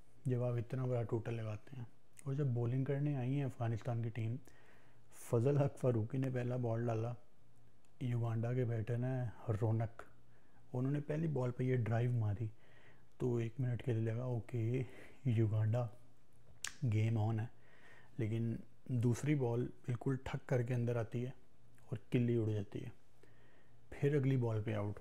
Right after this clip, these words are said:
यानी पहले over में वो दो ball पे दो आउट कर चुके थे।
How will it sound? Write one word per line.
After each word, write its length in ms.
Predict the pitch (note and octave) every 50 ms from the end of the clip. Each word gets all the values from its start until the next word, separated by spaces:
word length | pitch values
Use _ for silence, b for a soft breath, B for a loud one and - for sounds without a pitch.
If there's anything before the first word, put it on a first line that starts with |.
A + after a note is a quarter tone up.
| - - B2+
यानी 260 | A#2 A2+ A2+ B2 C3+
पहले 340 | C3 - C3 B2+ C3 C#3 C3+
over 280 | B2 A#2 A2 A2 A2+
में 320 | A2 A2 A2 A#2 B2+ D3 - - - - - C#3
वो 100 | B2+ B2+
दो 200 | A2+ B2 A#2+ A#2
ball 200 | A#2+ A#2+ A#2+ A#2
पे 120 | - B2+
दो 280 | A2+ A2+ A#2 A#2 A#2+ A#2+
आउट 120 | A2+ A2+
कर 180 | - A#2+ A2 G#2+
चुके 280 | - - A#2 A#2 A2 G#2+
थे। 160 | - A#2